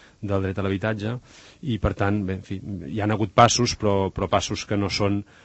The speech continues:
en absolut, en absolut, eh, ni, en fi,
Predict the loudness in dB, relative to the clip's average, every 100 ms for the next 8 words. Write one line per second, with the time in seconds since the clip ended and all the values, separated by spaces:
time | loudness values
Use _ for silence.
0 | -10 -2 0 0 0 0 0 0 -2 -4
1 | -4 -4 -4 -4 -4 -6 -6 -6 -6 -6
2 | -6 -8 -10 -10 -10